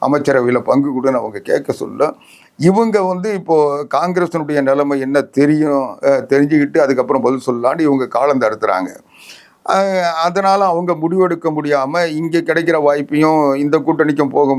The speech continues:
முடியாம, அந்த கூட்டணியில, அ, ந-, இருக்கமான்னு தெரிஞ்சுக்காம அவங்க பாட்டுக்கு இருக்காங்க.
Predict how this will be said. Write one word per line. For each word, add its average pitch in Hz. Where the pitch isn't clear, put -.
முடியாம, 123
அந்த 151
கூட்டணியில, 139
அ, 123
ந-, 131
இருக்கமான்னு 139
தெரிஞ்சுக்காம 123
அவங்க 170
பாட்டுக்கு 151
இருக்காங்க. 117